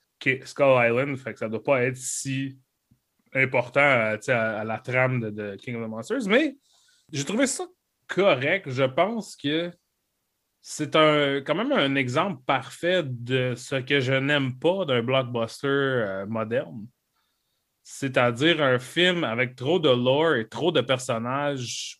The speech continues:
pour peut-être la minceur de ce que ça recherche à faire.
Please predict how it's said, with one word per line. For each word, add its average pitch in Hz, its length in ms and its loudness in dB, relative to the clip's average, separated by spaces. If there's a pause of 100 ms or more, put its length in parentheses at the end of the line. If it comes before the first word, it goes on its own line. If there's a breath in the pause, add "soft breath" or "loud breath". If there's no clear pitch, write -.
(100)
pour 135 640 -4 (840)
peut-être 135 440 2
la 120 240 2
minceur 139 1080 4
de 117 180 0
ce - 720 -12
que 113 720 -4
ça 107 280 -8
recherche 127 520 -2
à 117 80 0
faire. 185 300 -6